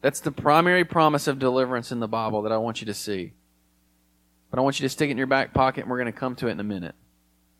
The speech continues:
Okay? I want you to see clearly through Scripture that God is a deliverer. It's a characteristic of God. It's who he is. It's his essence. It's not a one-time occurrence. Genesis three fifteen is not this one single verse that's like, "I'm gonna get to it someday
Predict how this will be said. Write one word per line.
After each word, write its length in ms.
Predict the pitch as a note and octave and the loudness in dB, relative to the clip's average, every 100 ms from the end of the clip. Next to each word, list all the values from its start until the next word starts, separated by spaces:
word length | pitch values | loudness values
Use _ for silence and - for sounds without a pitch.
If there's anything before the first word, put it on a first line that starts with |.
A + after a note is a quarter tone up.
| _ _ _ _ | _ _ _ _
Okay? 200 | - A2+ B2 | -4 -2 -2
I 60 | |
want 220 | A#2+ C3+ C#3 | -2 -4 -4
you 40 | |
to 80 | C#3 | -6
see 200 | - C#3+ | -4 -6
clearly 480 | - - F#3 F3+ E3 | -4 2 2 4 0
through 260 | D#3 D3+ | 0 0
Scripture 540 | - - E3+ - C3+ A#2+ | 0 -2 -2 0 0 0
that 280 | B2 B2 | -4 -2
God 400 | B2+ C#3 D#3 E3 - | 2 6 8 6 4
is 220 | D3+ C#3 | 0 2
a 160 | C#3 | 0
deliverer. 760 | C3 B2 B2 D3+ C3 A2+ G#2 F#2+ - _ | 2 0 4 2 2 0 0 -2 -10 _
It's 180 | C3 - | -6 0
a 100 | D3 | 0
characteristic 920 | - F3 F3 E3+ - D3 E3 - D3 | 0 2 2 2 0 4 2 0 -4
of 140 | B2+ B2+ | -4 2
God. 240 | B2+ B2 | 4 4
It's 180 | B2 - | 0 0
who 180 | F3+ F3 | 2 2
he 280 | D3+ B2 | 0 2
is. 200 | D#3 C3+ | 4 2
It's 140 | B2+ - | 0 -8
his 180 | C3+ A#2 | -8 -6
essence. 480 | A#2+ D3 - C3 A2+ | -2 -2 0 -4 -4
It's 200 | A#2 - | -6 -4
not 200 | C#3+ C#3+ | 0 4
a 80 | C#3 | 4
one-time 540 | C3+ D3 C#3+ C#3 C3+ | 2 -2 0 -2 -2
occurrence. 600 | B2 B2+ A#2+ F2 - - _ - - | -2 -2 -2 -4 -10 -20 _ -20 -12
Genesis 360 | - E3+ E3+ - | 0 2 2 0
three 200 | F3+ F#3+ | 0 2
fifteen 480 | F#3 F3 - E3+ D3 | 2 0 0 0 0
is 120 | C3 | 0
not 160 | C#3 | 0
this 200 | C#3 C3 | 0 -2
one 320 | C#3+ D#3+ G3 F#3+ | 0 2 4 2
single 560 | - F3 F3 E3+ D#3+ - - - | -2 -2 6 6 6 -2 -20 2
verse 300 | D3 D3+ C#3 | 8 8 8
that's 180 | C#3+ C3+ | 2 4
like, 220 | B2+ A2 | 4 4
"I'm 140 | B2+ C3 | -2 0
gonna 140 | D3+ | -2
get 300 | D3 F#3 F3+ | 2 0 2
to 140 | G3 | 0
it 120 | F#3 - | 0 2
someday 640 | D#3+ D3+ C#3 B2+ A#2 A2+ | 0 0 2 2 2 -2